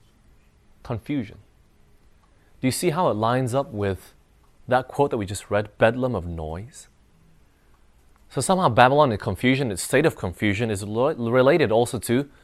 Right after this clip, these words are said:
music too. Just keep that in mind. So there's decree mixed with the religious sentiment. Worship, or else you what? Die.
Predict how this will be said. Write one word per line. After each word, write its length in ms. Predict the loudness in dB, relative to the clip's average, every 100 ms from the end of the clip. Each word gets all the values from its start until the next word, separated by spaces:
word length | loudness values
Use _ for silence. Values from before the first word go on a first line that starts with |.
| _ _
music 500 | -6 0 0 -2 -10
too. 280 | -8 -6 -6 -10
Just 160 | -20 -8
keep 140 | -4
that 120 | -2
in 100 | -2
mind. 280 | -4 -6 -8 -20 _ _ -20 -20 -20 -20 -20 -20 _
So 160 | 6 10
there's 240 | 10 10
decree 560 | 6 0 4 4 4 -2 -10
mixed 460 | -4 0 0 0
with 80 | -6
the 80 | 0
religious 360 | 2 2 0
sentiment. 400 | -4 -6 -6 -14 -16 _ _ _ -20 _ _ _ _ _ _ _ 4
Worship, 520 | 6 6 4 -2 -2 -18 -20 -20 _ _ _ _ _ _ _ _ _ _ _ _ _ _ _
or 180 | 2 6
else 480 | 6 4 -2 -12 -18 _ _
you 160 | -2 2
what? 260 | 6 4 2 _ _ _ _ _ _ _ _ _ _ _ _ _ _ _ _
Die. 280 | -6 -6 -6